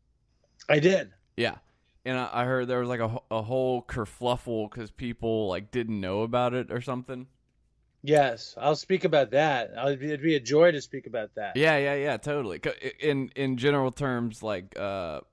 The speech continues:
Speaker 2: on that, I was gonna say you are in a much more position where there, you know, there's, like, a couple thousand people in the Facebook group, and you, <laughs> you're getting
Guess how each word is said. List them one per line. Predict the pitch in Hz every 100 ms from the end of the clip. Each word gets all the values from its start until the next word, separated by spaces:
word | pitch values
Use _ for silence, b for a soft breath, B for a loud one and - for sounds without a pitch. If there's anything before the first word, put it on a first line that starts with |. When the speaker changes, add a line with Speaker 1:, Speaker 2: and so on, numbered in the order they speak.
| _ _ _
Speaker 2:
on | 113 123 135 131
that, | 107 101 98 -
I | 110
was | 107
gonna | 107 107
say | - 113 107
you | 101 107 123 123
are | 76 110 104
in | 90 107
a |
much | 98 110 123 -
more | 127 110
position | 113 104 110 110 98 101
where | 101 98
there, | 104
you | 82 113
know, | 95 85
there's, | 98
like, | 95
a | 90
couple | - 107 104
thousand | 104 98 104 101 -
people | 110 101 98
in | 98
the | 90
Facebook | - 143 147 117 76
group, | 101 104 98 -
and | 113 110 101 104 _ _ _ _ _
you, | 113 135 135 143
<laughs> | - -
you're | 120 131 127
getting | 110 135 135 131 127 113